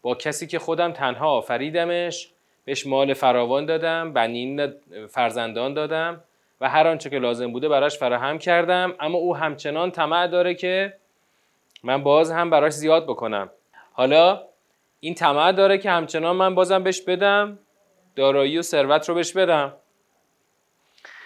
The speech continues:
و کلا، من این کار رو نخواهم کرد، من این کار رو نخواهم کرد. چرا؟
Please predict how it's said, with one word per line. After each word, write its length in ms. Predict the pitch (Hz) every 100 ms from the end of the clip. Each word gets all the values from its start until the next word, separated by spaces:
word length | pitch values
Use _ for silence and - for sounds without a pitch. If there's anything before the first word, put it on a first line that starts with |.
| - - _
و 440 | 117 135 156 180 180 - _ _ _ _ _ _ _ _ _ _ _ _ _
کلا، 500 | - 170 143 120 113 - _ _ -
من 280 | 127 156
این 140 | 170 175
کار 200 | 170 170
رو 100 | 180
نخواهم 420 | 196 190 156 127
کرد، 400 | 110 117 101 - _ _ _ _ _ -
من 220 | 131 170
این 100 | 196
کار 220 | 190 190
رو 80 | 196
نخواهم 560 | 202 202 190 151 139 127
کرد. 500 | - 123 117 113 - _ _ _ _ _ _ _ _ _ _ _ _ - _ _ _ _ _ _ -
چرا؟ 640 | - 190 214 214 214 190